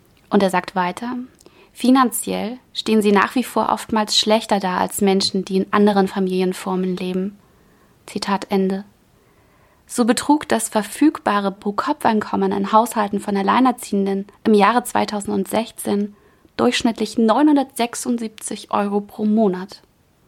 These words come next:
Staatliche Transferleistungen wie Arbeitslosengeld, Sozialhilfe oder Kindergeld eingerechnet. Vor allem unerwartete Ausgaben stellen Alleinerziehende überdurchschnittlich häufig vor große Probleme.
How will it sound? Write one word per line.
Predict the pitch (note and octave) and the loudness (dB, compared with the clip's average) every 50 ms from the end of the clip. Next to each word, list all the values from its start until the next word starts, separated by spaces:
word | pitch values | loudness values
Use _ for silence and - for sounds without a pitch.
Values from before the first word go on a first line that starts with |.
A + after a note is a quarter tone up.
| _ _ _ _ _ | _ _ _ _ _
Staatliche | - - - G3+ G3+ A3 - A3 - G3+ | -10 -4 0 0 0 0 -2 -4 -8 -10
Transferleistungen | - - - G3+ F#3+ - - - A#3+ C#4+ C#4 A#3 G#3 G#3+ G#3 - - G#3 G#3 G3+ F#3+ | -10 -10 -10 -10 -12 -8 -4 0 2 2 4 4 2 2 0 -2 0 2 2 4 2
wie | G3 F#3 | 2 0
Arbeitslosengeld, | - - - E4 - - - - G#3+ G#3 G#3 G#3+ G#3 G3+ G#3 G3+ G#3 G3+ G3+ | 0 0 0 0 0 -4 -4 -4 -6 -4 0 0 0 2 2 0 -2 -4 -6
Sozialhilfe | - G#3+ G#3 - - A3 A3 - A#3+ B3 A#3+ A3+ G#3 G3+ G3+ G#3+ | -8 -10 -8 -6 -2 0 2 2 4 4 2 0 -2 -4 -6 -8
oder | G#3+ G3 G#3+ G3+ | -6 -6 -6 -8
Kindergeld | - - C#4 C#4 C4+ B3 G#3+ F#3+ G3+ F#3+ G3 G3+ G3+ - _ _ _ _ _ | -2 2 2 4 4 2 0 -2 -4 -4 -4 -6 -8 -10 _ _ _ _ _
eingerechnet. | - G#3+ A#3+ C#4 B3+ G#3+ F#3+ - F#3 - - - G3 G3 - - _ _ _ _ _ _ _ _ _ _ _ _ _ _ _ _ _ _ | -6 -2 0 0 0 0 -2 -8 -12 -14 -14 -16 -16 -16 -16 -20 _ _ _ _ _ _ _ _ _ _ _ _ _ _ _ _ _ _
Vor | - - - B3+ - | -8 -2 0 0 2
allem | - B3 C4+ C#4 B3+ B3+ - | 4 4 4 4 2 2 2
unerwartete | - C4+ C4+ C4+ B3+ A3 G#3+ G3+ G3+ G3+ G#3 G3+ - - | 2 4 4 4 4 2 2 0 0 -2 -4 -6 -4 -4
Ausgaben | - G#3+ G#3 G#3 - A3 G#3+ A3 A#3 A#3 | -2 -4 -4 -4 -4 -2 -2 0 0 0
stellen | A#3 - - A3 G#3+ A3 - | 0 0 0 -2 -2 -2 -2
Alleinerziehende | - G#3 G3+ G3+ G3 G3+ A3 B3 B3+ - - - - - B3+ B3+ B3 B3 B3 B3 B3+ - | -2 -2 -2 -2 0 0 -2 -2 -4 -6 -12 -8 -2 0 2 4 4 2 2 -2 0 2
überdurchschnittlich | B3+ B3+ - C4 A#3+ A#3 A3+ - - A#3 A3 - A3+ G#3+ - - | 2 4 6 4 2 2 -2 -2 -4 -4 -4 -4 -6 -8 -6 0
häufig | - G#3+ A3 A3 - G#3+ - - | 2 2 2 2 0 -6 -8 -6
vor | - G3+ | -4 -4
große | G3+ - - G#3 A3+ - A3+ | -4 -2 -2 -2 -2 -2 -4
Probleme. | - - G3+ G3 G3+ G#3 G#3 G#3 G3 F#3+ F#3+ | -4 -4 -2 -2 0 0 2 2 0 0 -2